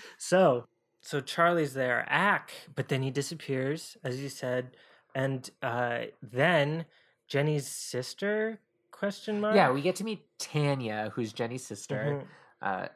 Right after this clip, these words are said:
Speaker 2: she's extremely pissed at her for no reason.
Speaker 1: Well,
Speaker 2: And
Speaker 1: she knows the danger that all seventeen-year-old girls are in tonight.
Speaker 2: she's a pretty big bitch, to be honest.
Speaker 1: Very rude about
Speaker 2: Then
Speaker 1: it.
Speaker 2: she makes Jenny get in her car so they can go home.
Speaker 1: Mm-hmm.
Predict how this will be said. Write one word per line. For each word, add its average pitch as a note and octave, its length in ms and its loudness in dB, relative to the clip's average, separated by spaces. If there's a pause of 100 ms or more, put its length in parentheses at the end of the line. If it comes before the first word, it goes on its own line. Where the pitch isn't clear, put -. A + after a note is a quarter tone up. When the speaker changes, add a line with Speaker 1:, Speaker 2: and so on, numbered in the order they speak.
(120)
Speaker 2:
she's A#3+ 220 -4
extremely D#3 460 2
pissed B2 260 -8
at A2 120 -2
her B2 120 2
for G#2 540 -2
no A2+ 280 2
reason. G3 840 -4 (160)
Speaker 1:
Well, B2+ 300 4
Speaker 2:
And B2+ 120 -6
Speaker 1:
she - 260 -2
knows D#3+ 520 6
the C3+ 80 -2
danger C#3 640 4
that B2+ 260 0 (100)
all C3+ 520 6
seventeen-year-old C#3+ 1160 2
girls C#3 360 4
are B2+ 100 2
in C3+ 260 -2
tonight. A2+ 520 -10
Speaker 2:
she's - 240 -6
a E3+ 60 0
pretty G3+ 240 0
big G3 240 -2
bitch, A#2+ 480 0
to - 80 -14
be A#2 100 -4
honest. A2 420 -4
Speaker 1:
Very D#3 360 4
rude C3 340 2
about G#2+ 320 -6
Speaker 2:
Then F3 120 2
Speaker 1:
it. - 40 -2
Speaker 2:
she A3 100 2
makes F#3 200 0
Jenny C#3+ 260 2
get C3+ 160 4
in C3+ 80 -4
her C#3+ 160 0
car A#2+ 480 4
so B2 140 -6
they A#2+ 160 2
can C3 160 -8
go A#2+ 180 4
home. A2+ 480 0
Speaker 1:
Mm-hmm. C3 280 -2